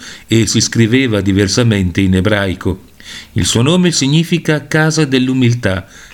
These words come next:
da Bet, casa, e Ani, scritto con la lettera Ajin, umiltà.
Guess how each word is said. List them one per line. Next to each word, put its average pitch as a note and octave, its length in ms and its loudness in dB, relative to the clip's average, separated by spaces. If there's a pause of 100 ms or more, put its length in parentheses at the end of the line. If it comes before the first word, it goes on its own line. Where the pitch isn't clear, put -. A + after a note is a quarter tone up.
(160)
da G#2 180 0
Bet, D#3 600 -2
casa, G2+ 560 -2 (180)
e C3 280 2
Ani, C3+ 400 -2
scritto C#3+ 420 -2
con B2+ 160 -2
la A#2 60 2
lettera A#2+ 560 0
Ajin, A2 520 -2 (260)
umiltà. B2 600 2